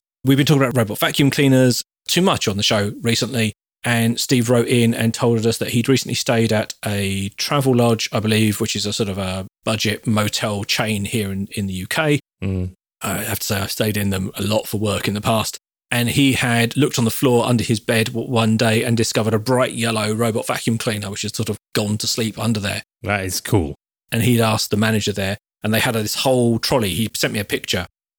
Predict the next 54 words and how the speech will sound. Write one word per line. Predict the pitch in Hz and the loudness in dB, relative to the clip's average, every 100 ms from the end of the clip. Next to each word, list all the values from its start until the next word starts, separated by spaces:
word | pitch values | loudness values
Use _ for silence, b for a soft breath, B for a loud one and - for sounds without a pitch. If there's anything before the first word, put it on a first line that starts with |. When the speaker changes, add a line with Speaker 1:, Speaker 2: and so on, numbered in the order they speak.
| - | -4
Speaker 1:
this | 107 | -4
whole | - 135 | 2 2
trolley | 117 - 127 101 | 2 2 2 0
of | 95 | -2
these | 107 107 | -2 0
robot | 110 104 107 - | 0 2 -2 -2
vacuum | 107 - 107 | -2 0 2
cleaners, | 101 92 92 | 0 0 -2
which | 101 | -2
obviously | 113 104 - 98 | 0 0 0 -2
the | 95 92 | -2 -2
cleaning | - 110 101 101 | 0 2 2 0
staff | 107 95 - | 0 -2 0
walk | 117 113 | 0 0
along | 110 101 104 | 0 0 0
the | 90 | -2
corridor | - 123 104 98 | 0 0 0 -4
outside | 98 - 110 101 | -4 -2 -4 -2
the | |
bedrooms | 98 101 90 90 98 | -2 -2 -2 -4 -4
and | 95 - _ _ | -4 -8 _ _
put | - | -4
them | 110 | -2
on | 101 | -2
the | |
floor, | 101 113 101 98 | 2 2 2 0
and | 101 | -4
they | 104 | -2
go | 107 101 | 0 0
off | - | 0
into | 104 | -2
the | 104 | -2
rooms | 104 104 107 | -2 -2 -4
and | 98 | -2
hoover. | 131 113 - 104 _ _ _ | -2 -2 -4 -10 _ _ _
So, | - 107 101 | -4 -2 0
yeah, | 107 - | -2 -2
amazing | 113 117 110 | 0 2 2
use | 107 - | 0 -2
of | 110 | -2
sort | - 104 | -4 -2
of | |
industrial | 104 110 104 - 101 | -2 -4 -4 -4 -4
cleaners. | - 101 101 120 | -2 -2 -2 -2
Obviously, | 107 110 | -2 -2
his | 110 107 | -2 -2
one | 101 | -2
had | 98 | -4
given | - 101 | -4 -4
up | 98 | -4
and | 110 | -4
gone | 101 95 | -4 -4
to | 107 | -4
sleep. | - 101 | -2 -2